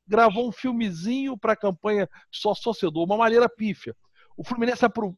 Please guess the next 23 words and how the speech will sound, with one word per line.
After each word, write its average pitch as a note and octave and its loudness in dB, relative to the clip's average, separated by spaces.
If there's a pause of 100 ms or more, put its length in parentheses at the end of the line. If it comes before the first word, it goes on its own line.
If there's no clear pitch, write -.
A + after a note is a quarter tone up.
(120)
ele G3 4
tem A#3+ -2
um A#3+ -6
potencial F#3 -2
muito E3+ -6
grande F#3 -2
de E3 -2
aproveitar C3 -4
o A2 -8
Fred, C3 -8 (340)
tem F3 -4
um F3 -4
potencial F#3+ 0
muito F#3 -8
grande E3+ 2
de F3+ -2
ressensibilizar F3+ 0 (440)
a C#3 0
torcida E3 -6
jovem C#3 0
com B2+ -18
o - -20
Fred. C#3 -10